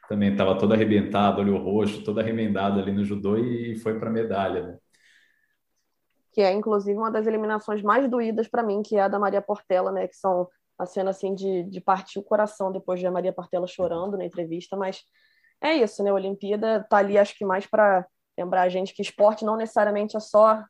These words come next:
Speaker 2: só, não é só vitória, né? Não importam só os que estão no pódio, é muita história, muita, muito sufoco. Eu não gosto nem de, de falar muito de sufoco, assim, mas é, é a, o, o plano de uma vida de todos os atletas que estão ali, né? Então, o fato de você estar na Olimpíada,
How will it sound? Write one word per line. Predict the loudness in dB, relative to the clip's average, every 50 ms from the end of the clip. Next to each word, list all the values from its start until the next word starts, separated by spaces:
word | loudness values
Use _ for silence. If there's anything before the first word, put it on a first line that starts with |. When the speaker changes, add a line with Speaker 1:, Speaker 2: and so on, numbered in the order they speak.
| -16 -10 -6 -6 -6 -6 -4
Speaker 2:
só, | 0 0 2 2
não | 2 0
é |
só | -2 0 0 -2
vitória, | -2 -2 -2 -2 0 0 0
né? | -2 -2
Não | -2
importam | -4 -2 0 0 0 0 0 -6 -6
só | -4 -4 -4
os | -4
que | -6
estão | _ -8 -8
no | -8 -6
pódio, | -4 -2 0 0 0 0 -2
é |
muita | -2 -2 -4 -6 -8
história, | -8 -4 0 0 0 0
muita, | 0 -2 -4 -2 2 2 2 2 0 -6 _ _ _ _ _ _ _ _ _ _ -6
muito | -4 -4 -4 -4
sufoco. | -6 -8 -8 0 4 8 8 8 8 6 2 0 2 2
Eu | 2
não | 2 2
gosto | 0 0 0 -2 -4
nem | -2 -2 -2
de, | -2 -4 -6
de | -6 -2
falar | 0 2 2 2
muito | 0 -2 -6 -8 -10
de | -12
sufoco, | -12 -14 -8 _ -2 -2 -2 -2 -4
assim, | -8 -6 -6 -6 -4
mas | -2 -2 -4 -4 -6 -10 _ _ _ _ _ _ _
é, | 0 2 4 4 4 4 2 -2 -2
é | 0 2 4
a, | 4 6 6 4 4 2 -2 -6 -4
o, | -4 -2 -2 -2 -4
o | -2
plano | 0 2 2 2
de | 0 -2
uma | 0 0 0
vida | -2 -2 -4 -6 -4 0 -2 -2
de | -2 -2
todos | -4 -6 -4 -4 -2
os | 0 0
atletas | 0 0 0 -2 -4 -4 -6
que | -12
estão | _ -10 -8
ali, | -6 -6 -6 -6
né? | -6
Então, | -6 -6 -6 -6
o | -4
fato | 0 0 -2 -2 -2
de | -6 -8
você | -8 -6 -6
estar | -8 -4 -2 -2 0 0
na | 0
Olimpíada, | -2 -2 -2 -4 -4 -4 -2 2 2 0 0